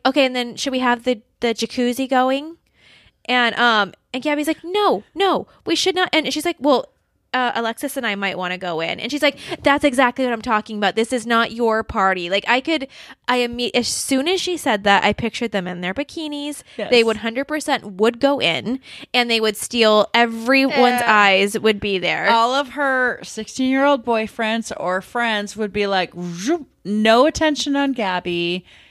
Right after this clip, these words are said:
Speaker 2: And then, and then, and then the whole stripper pole, they're like,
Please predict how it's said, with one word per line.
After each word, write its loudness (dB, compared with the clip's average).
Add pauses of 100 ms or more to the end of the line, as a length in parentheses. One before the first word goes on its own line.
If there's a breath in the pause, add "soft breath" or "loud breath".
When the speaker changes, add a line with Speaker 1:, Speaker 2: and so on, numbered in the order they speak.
(280 soft breath)
Speaker 2:
And 0
then, 0 (280)
and 4
then, 2
and 2
then 2
the 2
whole 0
stripper -4
pole, -4
they're -4
like, -4